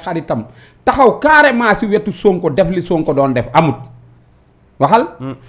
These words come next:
Speaker 1: Sonko xoola, bàyyiwu fi ndijaay bi muy dugg kaso, bàyyiwu fi baay bi muy dugg kaso, bàyyiwu fi jigéen bi muy dugg kaso, bàyyiwu fi xarit, bàyyiwu fi dara.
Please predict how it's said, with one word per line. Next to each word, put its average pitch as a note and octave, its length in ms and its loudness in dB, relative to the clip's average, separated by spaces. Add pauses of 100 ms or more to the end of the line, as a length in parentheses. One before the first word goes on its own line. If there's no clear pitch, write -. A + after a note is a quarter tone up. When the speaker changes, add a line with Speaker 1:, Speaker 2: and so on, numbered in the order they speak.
Speaker 1:
Sonko F#3+ 320 6
xoola, F3 400 -2
bàyyiwu C#3+ 360 0
fi D3+ 140 -6
ndijaay B2 380 -4 (720)
bi C#3+ 120 2
muy F3 140 6
dugg D3 260 2
kaso, C#3 360 -6 (480)
bàyyiwu D#3+ 320 2
fi E3 100 0
baay C#3 240 0
bi C3 140 -2
muy D3 160 2
dugg C3 260 -2
kaso, C3 340 -6 (280)
bàyyiwu F3 320 6
fi F3 160 -4
jigéen C#3+ 320 2
bi C#3+ 100 0
muy D#3+ 140 0
dugg C#3+ 280 -4
kaso, D3+ 340 -4 (180)
bàyyiwu F3+ 320 2
fi F3+ 100 -4
xarit, F3 360 0
bàyyiwu F#3 340 2
fi G#3+ 100 -2
dara. C#4 300 4